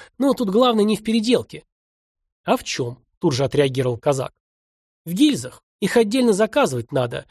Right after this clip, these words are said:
Точного литья тут у нас не делают. В Пятигорск за этим ехать надо". "Ладно",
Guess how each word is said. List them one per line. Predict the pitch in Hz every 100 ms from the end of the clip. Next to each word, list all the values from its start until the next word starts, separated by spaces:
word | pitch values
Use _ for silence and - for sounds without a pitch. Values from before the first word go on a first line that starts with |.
| - -
Точного | 240 254 - 202
литья | 202 190 247 269
тут | 170
у | 160
нас | 202 196
не | 196
делают. | 180 254 147 113 _
В | -
Пятигорск | 180 190 240 294 -
за | 147
этим | 131 135
ехать | 143 180 127 139
надо". | 131 120 - _ _ _ _ _ _ _ _ _ _ -
"Ладно", | 170 147 110